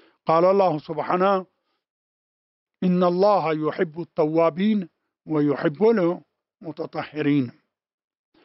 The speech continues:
ولا شك أن الغسل والطهارة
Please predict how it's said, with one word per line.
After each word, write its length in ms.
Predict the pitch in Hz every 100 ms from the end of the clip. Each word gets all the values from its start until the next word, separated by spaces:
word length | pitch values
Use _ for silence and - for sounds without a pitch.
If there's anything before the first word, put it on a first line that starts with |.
| _ _ -
ولا 400 | 151 156 160 160
شك 320 | - 175 -
أن 260 | 160 156 147
الغسل 640 | 147 151 190 185 170 165 _ _ _ _ _ -
والطهارة 1080 | 147 - - - 170 180 165 185 170 160